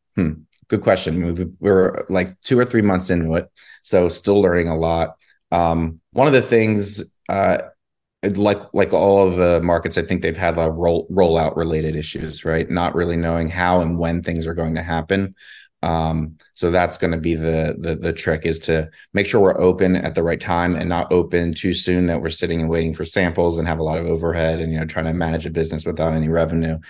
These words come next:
as opposed to coming in too late. And, um, you know, I'd say that, like, when a client picks its, uh, lab, they pretty much stay with that lab. So you have to get in at the right time. It's, like, kind of akin to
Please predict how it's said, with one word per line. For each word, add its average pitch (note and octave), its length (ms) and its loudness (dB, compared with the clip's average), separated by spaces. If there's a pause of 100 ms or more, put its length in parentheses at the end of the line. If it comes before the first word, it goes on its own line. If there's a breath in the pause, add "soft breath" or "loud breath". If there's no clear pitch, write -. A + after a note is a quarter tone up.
(240 loud breath)
as E2+ 180 -2
opposed E2+ 320 0
to - 60 -2
coming F2+ 280 0
in E2+ 100 0
too E2+ 180 -2
late. F2+ 480 2 (400 loud breath)
And, F2 460 0
um, E2+ 320 2
you F#2+ 80 2
know, F#2 200 0 (300 loud breath)
I'd G2+ 180 2
say G#2 200 2
that, F#2+ 400 2
like, E2 180 0
when G2+ 220 2
a - 20 2
client G2+ 380 0
picks - 320 -4
its, F#2 320 0
uh, E2+ 460 0
lab, F2 320 2
they E2+ 100 2
pretty E2+ 220 -2
much E2 200 -2
stay E2+ 480 0
with E2+ 220 -2
that D#2+ 160 -2
lab. F2+ 320 0
So F2+ 100 -4
you E2 140 -2
have F2 180 -4
to E2 80 -2
get E2 140 -2
in D#2+ 120 -2
at D#2 40 -6
the D#2+ 80 -4
right D#2+ 200 -4
time. F2 220 -2
It's, E2 140 -6
like, F#2 100 0
kind F#2+ 180 -2
of E2+ 80 -4
akin F2 360 -2
to D#2+ 280 -2